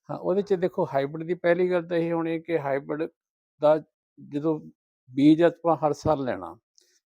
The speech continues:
ਤੇ ਉਹ ਮੁੱਲ ਲੈਣਾ ਆਪਾਂ ਨੇ, ਕੰਪਨੀ ਤੋਂ ਲੈਣਾ,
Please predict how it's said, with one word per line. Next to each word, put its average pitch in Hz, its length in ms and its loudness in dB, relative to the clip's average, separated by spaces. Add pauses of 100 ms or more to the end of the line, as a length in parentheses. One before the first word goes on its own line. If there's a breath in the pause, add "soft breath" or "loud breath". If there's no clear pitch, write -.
(140)
ਤੇ 165 80 -4
ਉਹ 151 100 2
ਮੁੱਲ 143 340 4
ਲੈਣਾ 104 220 -2
ਆਪਾਂ 101 240 -10
ਨੇ, 107 120 -10
ਕੰਪਨੀ 143 460 -2
ਤੋਂ 143 140 0
ਲੈਣਾ, 104 400 -8